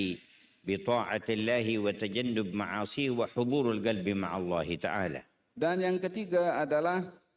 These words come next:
Speaker 2: eh, istiqamah atau baik di dalam beramal dengan sempurna, baik daripada amalan-amalan ketaatan yang diperintah, meninggalkan segala maksiat, dan berusaha menghadirkan diri sentiasa kepada Allah Ta'ala.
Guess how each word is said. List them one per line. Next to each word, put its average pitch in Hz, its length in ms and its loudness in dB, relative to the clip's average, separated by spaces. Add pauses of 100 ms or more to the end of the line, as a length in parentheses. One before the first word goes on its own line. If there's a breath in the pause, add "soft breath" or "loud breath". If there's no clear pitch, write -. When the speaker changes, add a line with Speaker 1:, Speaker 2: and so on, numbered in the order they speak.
(220)
Speaker 2:
eh, 147 340 2 (1000)
istiqamah 196 800 0
atau 170 340 4
baik 165 720 0
di 156 100 2
dalam 156 680 0
beramal 147 800 0
dengan 147 560 0
sempurna, 156 880 2
baik 147 340 -2
daripada 143 440 0
amalan-amalan 156 720 0
ketaatan 151 560 -2
yang 151 100 0
diperintah, 170 480 0 (300 loud breath)
meninggalkan 151 800 0
segala 151 320 0
maksiat, 160 640 0 (200)
dan 151 240 2
berusaha 151 520 2
menghadirkan 147 760 2
diri 165 320 6
sentiasa 147 520 0
kepada 139 320 0
Allah 127 240 2
Ta'ala. 123 400 0